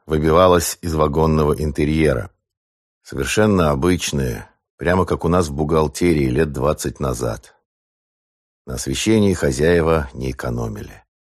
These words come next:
Тут горели сразу две лампы. Навстречу нам встает коренастый немолодой дядька. Нарукавные звезды, петлицы, еще один особист,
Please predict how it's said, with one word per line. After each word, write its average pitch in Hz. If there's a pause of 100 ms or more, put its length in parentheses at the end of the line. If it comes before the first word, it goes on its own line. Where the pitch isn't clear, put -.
(380)
Тут 80
горели 76
сразу 67
две 64
лампы. 55 (880)
Навстречу 87
нам 87
встает 80
коренастый 85
немолодой 69
дядька. 62 (640)
Нарукавные 69
звезды, 71 (220)
петлицы, 73 (420)
еще -
один 65
особист, 67